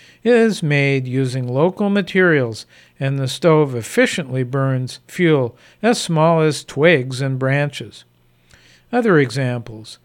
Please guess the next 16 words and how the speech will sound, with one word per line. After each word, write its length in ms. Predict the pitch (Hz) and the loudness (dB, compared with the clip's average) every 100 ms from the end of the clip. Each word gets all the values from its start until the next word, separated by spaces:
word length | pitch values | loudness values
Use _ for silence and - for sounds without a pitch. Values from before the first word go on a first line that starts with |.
| _ _ _ | _ _ _
bicycle-powered 1040 | 131 143 156 190 185 190 147 123 127 147 151 | -2 0 2 0 -4 -4 -2 -2 0 0 0
water 380 | 160 202 190 | 4 4 2
pumps, 560 | 131 135 110 92 - - _ _ _ _ _ | -4 -6 -10 -14 -20 -20 _ _ _ _ _
pot-in-pot 1080 | - 160 180 175 170 175 - 180 147 143 151 | -2 2 2 0 -4 -4 -2 0 0 -2 -4
refrigerators, 1080 | 165 - 196 160 139 120 113 104 101 - - _ _ _ _ _ _ _ - | -4 -2 -4 -2 -2 -2 -4 -8 -16 -20 -20 _ _ _ _ _ _ _ -6
temporary 540 | 139 135 170 170 185 | -4 0 2 4 2
concrete 640 | 170 139 139 131 160 165 - | 0 -2 -2 -2 -2 -2 -4
canvas 460 | 131 123 131 160 | -4 -4 -2 -4
shelters 640 | - 185 185 185 107 - - - _ - | 0 2 2 0 -10 -14 -20 -20 _ -2
that 200 | 160 170 | 0 0
can 160 | 180 | 0
be 200 | 170 170 | 2 2
used 320 | 185 185 170 - | 4 2 0 -4
for 160 | 135 | -4
housing 420 | 117 139 143 165 | 0 0 0 -2
refugees 800 | 135 165 180 135 117 127 110 110 | 0 0 0 -4 -8 -10 -10 -14